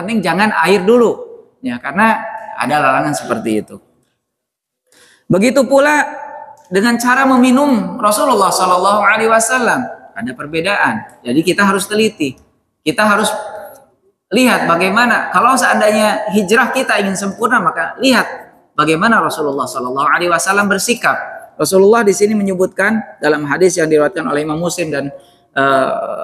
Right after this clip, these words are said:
beberapa raw-, riwayat yang lain mengatakan bahwasanya Rasul, karena Rasulullah sallallahu alaihi wasallam yatanafas. Rasulullah itu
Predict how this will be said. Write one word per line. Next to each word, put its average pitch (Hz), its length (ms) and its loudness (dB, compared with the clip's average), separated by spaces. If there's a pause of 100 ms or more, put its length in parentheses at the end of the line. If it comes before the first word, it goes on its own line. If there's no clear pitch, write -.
(220)
beberapa 147 720 0
raw-, 139 280 0
riwayat 147 400 4
yang 151 160 -2
lain 165 280 2
mengatakan 170 560 -4
bahwasanya 196 840 -2
Rasul, 220 320 0
karena 262 240 4
Rasulullah 202 480 0
sallallahu 185 480 -2
alaihi 202 240 0
wasallam 220 360 2
yatanafas. 220 920 0
Rasulullah 202 480 -2
itu 269 360 -2